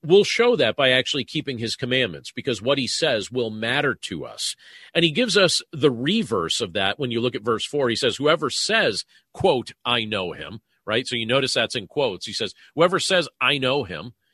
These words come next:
but does not keep his commandments is a liar." And what he's saying is, you don't actually know him if you, if you're not willing to follow his teaching. If you say you know him,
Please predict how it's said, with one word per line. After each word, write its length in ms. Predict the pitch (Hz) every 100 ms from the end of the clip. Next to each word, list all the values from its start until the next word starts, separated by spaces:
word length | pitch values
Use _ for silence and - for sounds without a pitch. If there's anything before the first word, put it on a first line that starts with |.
| _ _ _ -
but 140 | 139
does 160 | 107 120
not 200 | 156 -
keep 220 | 214 190
his 140 | 196
commandments 680 | - 180 190 202 240 - - _ _ _
is 220 | 143 135
a 40 | 147
liar." 580 | 147 185 220 110 - -
And 100 | 127
what 100 | 143
he's 120 | 139
saying 300 | - 170 160
is, 160 | 117 98 - _
you 140 | 151 220
don't 260 | 240 220
actually 420 | 170 151 160 147
know 280 | 147 151 196
him 280 | 117 101 101 143
if 200 | 127 131
you, 280 | 131 131 -
if 180 | 131 -
you're 180 | 123 131
not 280 | 123 131
willing 480 | 123 123 139 117 107
to 340 | - 117 104 101 _ _ _ _
follow 400 | - 113 120 113
his 220 | 117 -
teaching. 340 | 180 175 98
If 140 | 80 -
you 120 | 214
say 220 | - 190
you 180 | 156 151
know 280 | 123 147 123
him, 320 | 82 82